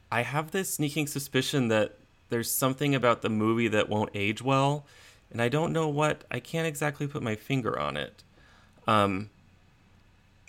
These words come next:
I think either our collective cultural attitudes around the morals the film gives will change, which is kind of inevitable.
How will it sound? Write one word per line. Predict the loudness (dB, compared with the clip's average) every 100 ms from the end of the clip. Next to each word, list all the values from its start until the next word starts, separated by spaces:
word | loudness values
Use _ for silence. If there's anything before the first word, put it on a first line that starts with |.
| _ _ _ _ _
I | -6 -4
think | -2 -4 -2
either | 0 2 2 0 -4 _ _ _ _ _ _ _ 0
our | 2 0 -6 _ -12
collective | -2 0 0 -2 -4 -6 _
cultural | -10 -8 -6 -6 -4 -2 0 -2 -6 -14 _ _ _ _ _ _ _ _ _ _ _ -6 0
attitudes | 2 2 2 0 2 2 0 -2 -2 -6 _ _ _ _ _
around | 0 4 6 6 6 4 0 0
the | 2
morals | 4 6 6 2 0
the | -4
film | -2 0 2 2
gives | 2 2 0 -2
will | 2 2
change, | 0 0 2 4 2 -2 -6 -8 -8
which | -4 -4
is | -4
kind | -4 -2
of | -2
inevitable. | -2 -8 -8 -8 -8 -8 -8 -8